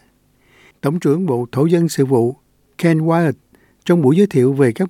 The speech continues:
bộ tài liệu đã chia sẻ về câu chuyện của mẹ mình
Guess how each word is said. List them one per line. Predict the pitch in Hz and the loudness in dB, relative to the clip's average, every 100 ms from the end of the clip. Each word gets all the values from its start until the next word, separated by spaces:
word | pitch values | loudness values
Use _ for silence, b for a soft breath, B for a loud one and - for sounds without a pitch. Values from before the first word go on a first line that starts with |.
| - | -4
bộ | 120 131 139 | -4 -4 -2
tài | 123 | 0
liệu | 127 123 123 b b b b | 2 2 0 b b b b
đã | 160 | -4
chia | 185 185 | 0 0
sẻ | - 135 | 2 0
về | 175 135 | 0 0
câu | 165 | -2
chuyện | - 123 | -2 -2
của | 175 | 0
mẹ | 160 127 | 0 2
mình | 147 135 | 2 0